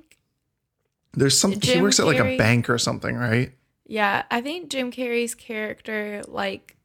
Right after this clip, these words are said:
Speaker 2: kinda likes her, like, spies her, likes her, and the mask just goes hard. And she's dating, like, a mob boss or something, or she's involved with the mafia, organized crime.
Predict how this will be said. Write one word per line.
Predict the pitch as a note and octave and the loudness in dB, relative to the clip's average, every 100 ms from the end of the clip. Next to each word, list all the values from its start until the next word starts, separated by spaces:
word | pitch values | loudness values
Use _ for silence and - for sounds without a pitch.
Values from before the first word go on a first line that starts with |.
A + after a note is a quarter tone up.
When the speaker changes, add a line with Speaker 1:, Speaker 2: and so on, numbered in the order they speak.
| _ | _
Speaker 2:
kinda | - B3+ A#3 G#3+ | -10 -4 -2 0
likes | G3+ G3+ G#3 - | 0 0 0 -2
her, | A#3+ G#3+ G3+ | -2 -2 0
like, | G3 F#3 | -2 -2
spies | - - F3+ F#3 F#3+ G3 | -6 -4 0 2 4 2
her, | G3+ F#3+ F#3 | 0 0 -2
likes | F3+ F3+ F#3 - | 0 0 0 -2
her, | G#3 F#3+ | 0 2
and | F#3+ - F#3+ F#3 | 2 0 -2 -2
the | |
mask | F3+ E3+ F3+ F#3 - | 0 0 0 -4 -10
just | - G#3+ G3 | -8 -4 -4
goes | - F3+ F#3 | 0 0 -2
hard. | - F#3 E3+ F#3 G#3 A3+ - - - _ G3+ | -4 0 2 2 0 -4 -14 -20 -20 _ -6
And | G3+ | -2
she's | - - A3 A3+ G#3+ | -2 -2 -4 -6 -6
dating, | G3 F#3+ F3+ G3 G3 F#3+ | -6 -6 -4 -2 -2 -4
like, | F#3 F3 F3 | -6 -10 -10
a | E3 | -12
mob | E3 F3 A3 C4 C4 A3+ - | -10 -10 -10 -6 -6 -8 -6
boss | A#3+ B3 B3 B3 A#3+ - | -4 -4 -6 -8 -8 -8
or | A#3+ A#3 | -6 -6
something, | - B3 A#3 A#3 A#3 A3+ | -6 -6 -8 -6 -4 -2
or | G3+ | -2
she's | - F#3 | -4 -6
involved | F3+ E3+ - G3+ G#3+ G#3+ | -10 -8 -2 0 0 -4
with | A3 | -8
the | G#3+ | -6
mafia, | E3+ F3 F3+ G3+ - A3 A2 G#3+ G#3+ - | -8 -8 -10 -10 -10 -8 -4 -4 -4 -6
organized | F#3 F#3+ G3+ F#3+ - | -6 -6 -6 -10 -12
crime. | G3+ G3+ G3+ | -6 -6 -6